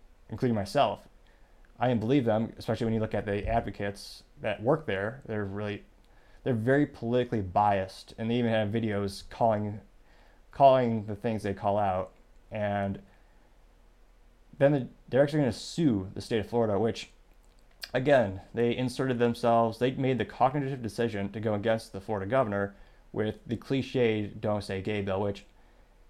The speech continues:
is a terrible name, but if you read the actual bill, which no one does, but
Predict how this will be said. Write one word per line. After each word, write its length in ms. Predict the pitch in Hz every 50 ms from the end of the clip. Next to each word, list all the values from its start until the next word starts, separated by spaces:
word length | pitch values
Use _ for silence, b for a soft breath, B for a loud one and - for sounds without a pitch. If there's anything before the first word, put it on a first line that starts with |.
| _ _ -
is 180 | 101 135 143 135
a 100 | 135 127
terrible 680 | - 156 156 160 147 127 123 113 110 104 98 110 - -
name, 480 | 117 120 131 131 117 107 101 101 107 -
but 480 | 113 104 98 139 131 113 107 104 - - - - - - - - _ -
if 80 | - -
you 100 | 127 120
read 260 | 110 120 127 135 120
the 60 | 117
actual 220 | 110 110 - 110 101
bill, 380 | 95 110 120 107 98 95 98
which 180 | 101 101 - -
no 160 | 110 107 98
one 160 | 95 95 95
does, 400 | 95 98 85 87 90 92 - - - -
but 280 | - 107 101 98 -